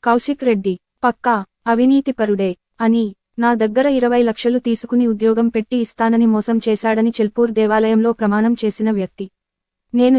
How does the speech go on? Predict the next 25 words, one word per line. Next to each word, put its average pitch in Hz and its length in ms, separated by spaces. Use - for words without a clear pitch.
ఎవరి 247 280
దగ్గర 233 340
రూపాయి 240 340
తీసుకోలేదని 233 760
తడిబట్టలతో 220 680
స్నానం 220 400
చేసి 226 280
తన 226 100
ఇంటిలోనే 226 460
హనుమంతుని 220 540
ఫోటోపై 220 380
ప్రమాణం 220 400
చేసిన 220 280
కౌశిక్ 214 340
రెడ్డి. 180 200
కరీంనగర్ 269 580
జిల్లా 247 200
హుజూరాబాద్ 247 680
నియోజకవర్గంలో 233 880
గత 208 140
కొన్ని 226 260
రోజులుగా 233 480
కాంగ్రెస్, 214 380
బీఆర్ఎస్ 226 380
మధ్య 202 180